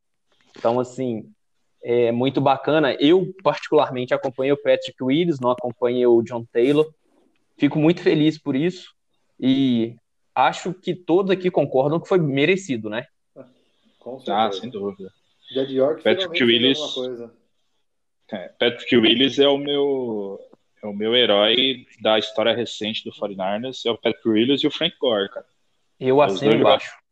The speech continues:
Speaker 3: que eu, que eu tenho, assim,
Speaker 1: Joe
Speaker 3: como
Speaker 1: Staley também.
Speaker 3: os, Joe Staley, boa.
Speaker 2: Eu acho que eu adiciono o Bowman, cara. Eu, nossa, eu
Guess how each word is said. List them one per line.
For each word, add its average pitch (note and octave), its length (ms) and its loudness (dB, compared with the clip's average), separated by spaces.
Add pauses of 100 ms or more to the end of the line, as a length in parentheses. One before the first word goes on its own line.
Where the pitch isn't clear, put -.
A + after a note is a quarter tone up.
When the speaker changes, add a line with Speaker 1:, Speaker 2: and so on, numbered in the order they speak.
(140)
Speaker 3:
que C3+ 80 2
eu, B2+ 560 6
que A#2+ 80 0
eu A2+ 80 2
tenho, B2 320 0
assim, A#2+ 420 -4
Speaker 1:
Joe D3 160 2
Speaker 3:
como A#2+ 60 -2
Speaker 1:
Staley A#2+ 400 2
também. A2 280 -8 (540)
Speaker 3:
os, - 260 -8 (160)
Joe A#2+ 140 2
Staley, B2 480 0 (240)
boa. G#2 380 2 (160)
Speaker 2:
Eu C#3 120 -4
acho D3+ 120 -8
que E3+ 60 -6
eu E3+ 40 -2
adiciono E3+ 380 -8
o - 40 -10
Bowman, B2 440 -4
cara. A2 320 -10
Eu, A#2+ 240 -10
nossa, B2 400 -14
eu A2 180 -16